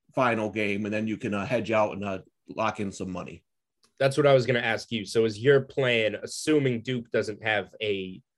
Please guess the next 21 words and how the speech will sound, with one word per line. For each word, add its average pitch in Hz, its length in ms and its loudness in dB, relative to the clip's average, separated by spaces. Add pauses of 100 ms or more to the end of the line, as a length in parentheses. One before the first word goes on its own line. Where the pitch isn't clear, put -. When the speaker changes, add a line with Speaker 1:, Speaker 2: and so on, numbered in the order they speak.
(320)
Speaker 2:
monster 120 640 0
letdown 95 560 -4
against 95 320 -4
one 104 120 -4
of 98 60 -6
those 95 180 -6
teams 95 300 -10
they 98 100 -2
would 95 160 -2
see 104 160 -6
on 92 100 -6
their 95 160 -4
side 95 180 -6
of 90 60 -6
the 87 80 -8
bracket, 92 480 -4
are 98 100 -4
you 101 200 -6
looking 104 220 -2
at 101 100 -8
maybe 98 220 -4